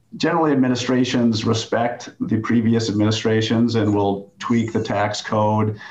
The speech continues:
and, um, you know, give incentives and disincentives for different, uh, different projects to, to meet their objectives. But over the last three administrations, you know, each administration has just made a,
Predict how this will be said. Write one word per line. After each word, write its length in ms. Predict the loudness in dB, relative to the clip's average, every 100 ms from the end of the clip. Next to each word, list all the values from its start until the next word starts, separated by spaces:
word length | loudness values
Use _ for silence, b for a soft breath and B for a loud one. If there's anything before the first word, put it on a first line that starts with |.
| B -8
and, 580 | -2 0 2 0 0 -2
um, 540 | -2 0 2 2 2
you 180 | 2 2
know, 140 | 2 2
give 180 | 2
incentives 540 | 0 0 0 0 0 0
and 140 | 0
disincentives 840 | 0 0 0 0 0 0 0 -2
for 540 | -2 2 2 2 0 -4 B B -4
different, 480 | -2 0 -2 -2 0
uh, 420 | 0 0 0 -2 -8 -6
different 480 | -4 0 0 0
projects 800 | -2 -2 0 0 0 0 -4 -10
to, 340 | -6 -2 0 -2
to 120 | 0
meet 200 | 2 2
their 160 | 0 0
objectives. 760 | 0 -2 -2 -2 0 0 -4
But 460 | -4 -2 -2 -2 -6
over 220 | -4 0 0
the 80 |
last 380 | 0 0 -2 -2
three 180 | 0 0
administrations, 1120 | 2 0 0 0 0 0 0 0 2 0 -2 B B B B
you 120 | -4
know, 200 | 0 2
each 200 | 2 2
administration 720 | 2 2 2 0 2 2 2
has 180 | 0 0
just 440 | -2 -2 -2 -4 -2
made 240 | 0 0
a, 320 | 0 -2 -4